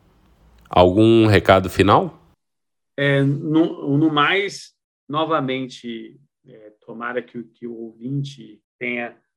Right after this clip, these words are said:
Speaker 2: tido algumas reflexões e possa sair aqui com mais dúvidas do que entrou, porque são as dúvidas que nos levam a querer respondê-las e evoluir,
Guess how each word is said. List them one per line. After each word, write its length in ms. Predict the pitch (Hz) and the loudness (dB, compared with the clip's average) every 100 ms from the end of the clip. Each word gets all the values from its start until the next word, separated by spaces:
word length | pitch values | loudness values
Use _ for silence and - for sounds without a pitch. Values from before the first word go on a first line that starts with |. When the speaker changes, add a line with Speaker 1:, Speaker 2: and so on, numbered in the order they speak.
| _ | _
Speaker 2:
tido 240 | - 123 | -14 -4
algumas 380 | 123 117 143 139 | -2 -2 -4 -6
reflexões 1160 | - 123 - 120 - - 127 143 123 - - _ 127 | -6 -10 -8 -12 -14 -10 -6 -4 -6 -10 -20 _ -18
e 580 | 117 113 113 113 113 - | -16 -16 -16 -18 -20 -14
possa 300 | 120 - 117 | -14 -14 -18
sair 560 | - 123 117 120 117 _ _ _ _ _ | -10 -8 -6 -8 -10 _ _ _ _ _
aqui 320 | 110 _ 120 | -20 _ -20
com 220 | - 127 | -14 -10
mais 420 | 123 120 123 127 110 | -10 -8 -6 -8 -10
dúvidas 560 | 127 120 117 117 113 | -10 -10 -6 -10 -10
do 140 | - 113 | -18 -16
que 100 | 123 | -14
entrou, 280 | 117 139 | -8 -6
porque 180 | 143 135 | -6 -10
são 180 | 123 127 | -12 -10
as 120 | 113 | -12
dúvidas 440 | 120 131 123 120 - | -12 -14 -6 -6 -6
que 120 | 123 | -8
nos 200 | 120 117 | -8 -8
levam 420 | 123 127 120 117 _ _ _ _ 120 | -8 -8 -8 -16 _ _ _ _ -6
a 320 | 123 120 117 | -4 -4 -6
querer 520 | - 127 123 127 - _ | -8 -6 -4 -4 -8 _
respondê-las 920 | 131 131 - 123 117 147 160 131 - - | -12 -12 -12 -12 -6 -2 -2 -2 -6 -14
e 80 | 120 | -14
evoluir, 500 | 113 117 113 147 | -14 -14 -10 -10